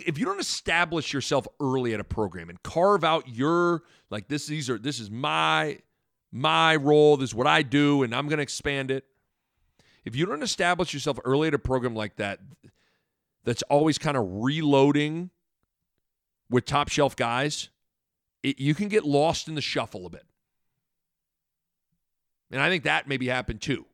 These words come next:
So that's how I'd explain the situation around him at Gonzaga. But with Hall-, with Hunter Sallis himself, like, I always thought Sallis was an interesting player. 'Cause I always thought he was an interesting player and that I've always viewed him as more of, like, a jack of all, master of none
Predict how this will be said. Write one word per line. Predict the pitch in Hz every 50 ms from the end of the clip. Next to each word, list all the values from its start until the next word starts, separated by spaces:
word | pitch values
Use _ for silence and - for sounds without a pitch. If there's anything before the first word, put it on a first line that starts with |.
| _ _ _ _ _
So | - - 175 160 139 - - - _
that's | - 170 202 254 -
how | 277 233
I'd | 214 185
explain | 165 143 - - - - 147 151 156 160 151
the | 135
situation | - - - 151 - - 143 143 135 - 143 135 - -
around | 127 113 95 82 87 92 92 107 101 107 131 160 175 180 170 160
him | 143 165 175 175 185 196 180 - -
at | 147 147 -
Gonzaga. | - 160 160 147 131 156 160 156 180 190 - _ _ _ _ _ _ _ _ _ _ _ _ _ _ _ _ _ _ _ _ _ _ _ _ _ _ _ _ -
But | 180 185 - 170
with | 170 156
Hall-, | 123 - 180 233 277 294 277 - - - - -
with | - 151 151
Hunter | 165 220 247
Sallis | 220 - 220 196 190 185 -
himself, | 165 131 113 - - - 139 123 98 98 - -
like, | 160 165 - -
I | - -
always | 415 440 440 - -
thought | 285 - - -
Sallis | - - 170 165 165 170 151 -
was | 151 123
an | 127 123 -
interesting | 131 143 127 - 139 - - 123 107
player. | - - 107 101 87 76 - - _ _ _ _ _ _ _ _ _ _ _ _ _ _ _ _ _ _ _ _ _ _ _ _ _ _ _ -
'Cause | - 170 202
I | 208
always | 254 285 285 -
thought | 277 262
he | 247
was | 226 180 170
an |
interesting | 196 190 - - 180 151
player | - 151 156 156 156
and | 147 139 135
that | 135
I've | 135 131 127
always | 143 156 180 190 165 123
viewed | 110 143 156 160 151
him | 143 131 131
as | 127 110 101
more | 123 135 143 147
of, | 143 120 110
like, | 127 127 -
a | 135 117
jack | 101 82 - - - 131 139 165 175 - 175
of | 151 120 120
all, | 120 123 131 135 135
master | 131 117 117 123 135 117 - - 127 110
of | 90 87
none | 98 98 101 107 107 110 110 117 127 135 143 147